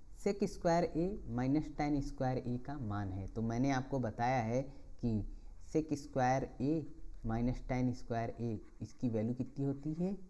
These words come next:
वन होती है। इसकी value कितनी होती है, वन होती है। ओके, तो इसका right answer क्या हो जाएगा, वन हो जाएगा, है ना। ये सर्व संख्या मैंने आपको याद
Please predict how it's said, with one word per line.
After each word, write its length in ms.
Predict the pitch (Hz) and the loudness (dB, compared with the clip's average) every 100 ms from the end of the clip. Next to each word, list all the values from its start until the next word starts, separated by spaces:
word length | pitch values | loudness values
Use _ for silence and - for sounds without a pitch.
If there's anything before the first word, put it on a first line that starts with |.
| 104 | -2
वन 180 | 107 92 101 | 0 0 -4
होती 280 | 98 95 95 | -8 -6 -4
है। 220 | 98 95 - - 113 | -4 -6 -10 -12 -10
इसकी 240 | - 135 | 0 2
value 240 | 117 117 | 4 2
कितनी 320 | 127 131 135 127 | 0 -2 0 0
होती 280 | 123 120 | 0 0
है, 220 | 113 156 214 - - - - | 0 2 0 -6 -14 -12 -6
वन 300 | 98 123 151 - 104 | 0 2 0 -2 -6
होती 300 | 98 101 98 | -6 -4 -2
है। 240 | 95 92 - - - - | -4 -6 -10 -14 -8 -6
ओके, 260 | 127 185 | 2 2
तो 420 | 123 - - - 107 | 2 -4 -16 -8 -6
इसका 240 | - 117 | 0 2
right 240 | 107 123 | 4 2
answer 260 | 127 120 127 | 2 0 0
क्या 160 | 123 117 | 2 2
हो 100 | 107 | 2
जाएगा, 400 | 101 98 127 156 113 | 2 0 -2 -2 -6
वन 160 | 98 87 95 | -4 -4 -4
हो 80 | |
जाएगा, 380 | 95 92 95 98 - - - - - - - - - | -6 -6 -6 -8 -10 -12 -12 -12 -14 -16 -16 -10 -4
है 80 | 165 | -2
ना। 160 | 117 104 - - | -2 -6 -12 -6
ये 140 | 107 120 | -2 -2
सर्व 280 | - 113 110 | -2 -4 -2
संख्या 360 | 104 101 123 | -2 -2 -2
मैंने 200 | 110 104 | 0 0
आपको 240 | 101 - 120 | -2 0 0
याद 160 | 95 | 0